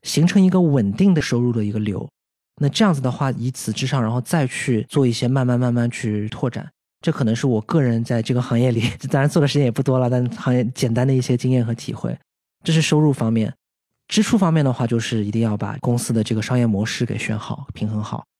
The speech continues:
如果是一上来就有很多机器人公司自己的前期投入的话，那就要确保有比较稳定的 funding 的 backup，对吧？如果是要比较健康的这样持续的收入支出的平衡的话，那支出就可能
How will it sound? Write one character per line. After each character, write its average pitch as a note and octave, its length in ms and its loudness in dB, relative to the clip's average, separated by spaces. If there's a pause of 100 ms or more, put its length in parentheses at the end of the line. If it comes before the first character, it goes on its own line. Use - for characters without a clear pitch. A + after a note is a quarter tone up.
(280)
如 C#3 100 4
果 D3+ 140 4
是 D3+ 400 0
一 B2+ 80 -2
上 E3+ 180 2
来 C#3 100 2
就 C3+ 120 2
有 B2+ 100 2
很 A2 220 0
多 A#2 160 0
机 - 160 -2
器 - 160 -2
人 D3+ 100 2
公 D#3+ 160 0
司 D#3+ 80 -4
自 F3+ 160 -6
己 - 140 -6
的 - 80 -4
前 - 180 -6
期 C3 80 -2
投 G#2 220 -4
入 A2+ 100 -2
的 G#2 80 -4
话， A2 240 -10 (340)
那 C3+ 120 2
就 A#2+ 100 2
要 A#2 80 2
确 - 180 -2
保 G#2 160 -2
有 G2+ 280 -2
比 - 120 0
较 B2+ 140 2
稳 B2 160 4
定 C3 140 2
的 A#2+ 100 2
funding B2 300 0
的 A#2 100 2
backup， A#2 460 -4
对 A#2 100 0
吧？ G#2+ 160 -4 (340)
如 C#3 140 4
果 D3 140 4
是 C#3 220 0
要 B2+ 360 2
比 B2 140 -4
较 G#2+ 600 0
健 C3 300 2
康 C#3 320 0
的 C3+ 100 2
这 C3 120 -2
样 A#2 180 0
持 - 300 -4
续 B2+ 260 0
的 G#2 300 -2
收 - 180 0
入 B2 140 2
支 A#2 160 -4
出 - 180 -4
的 A2 60 0
平 G#2+ 200 -4
衡 A2+ 140 -4
的 G2+ 80 -2
话， A2 280 -6
那 A#2 80 -4
支 A#2+ 180 -4
出 A#2+ 180 -4
就 A2+ 140 -2
可 - 180 -6
能 G2+ 180 -2